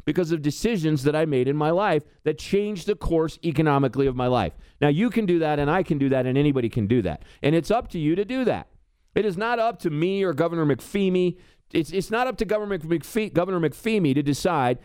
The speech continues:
"You know what? I think people should be riding electric bikes. So I'm gonna take some money over here from B Large, who's been working his ass off, doing four jobs at one time, and I'm gonna give it to this other dude over here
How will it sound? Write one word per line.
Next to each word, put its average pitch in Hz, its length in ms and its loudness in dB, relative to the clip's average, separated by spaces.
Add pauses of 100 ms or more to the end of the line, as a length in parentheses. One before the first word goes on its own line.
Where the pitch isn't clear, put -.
(120)
"You 302 100 2
know 302 100 2
what? 285 320 0
I 240 160 0
think 247 200 -6
people 202 220 0
should 185 160 -4
be 170 120 2
riding 160 280 2
electric 143 540 0
bikes. 92 320 -2 (160)
So 220 240 0
I'm 262 160 -2
gonna 247 180 -2
take 226 260 0
some 214 180 -2
money 185 200 0
over 170 200 2
here 165 180 2
from 135 180 -2
B 151 240 0
Large, 147 320 0
who's 151 140 -2
been 151 180 0
working 151 260 0
his 131 220 0 (100)
ass 165 440 0
off, 110 400 0
doing 147 260 2
four 160 300 0
jobs 160 360 0
at 131 100 -2
one 113 200 -4
time, 131 340 2 (220)
and 220 100 2
I'm 254 60 0
gonna 262 140 -2
give 247 140 0
it 190 80 -10
to 202 100 -6
this 180 180 -2
other 254 260 -2
dude 175 280 2
over 156 220 0
here 160 280 0